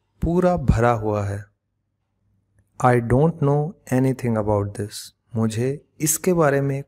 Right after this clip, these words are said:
कुछ नहीं पता। Nobody came here। यहाँ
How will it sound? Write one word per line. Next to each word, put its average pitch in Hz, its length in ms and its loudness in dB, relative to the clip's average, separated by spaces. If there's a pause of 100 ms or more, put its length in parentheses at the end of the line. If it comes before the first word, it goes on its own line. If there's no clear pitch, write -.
(100)
कुछ - 240 -4
नहीं 107 160 -2
पता। 107 520 -6 (1080)
Nobody 135 520 2 (260)
came 139 340 2
here। 101 220 -4 (800)
यहाँ 117 540 0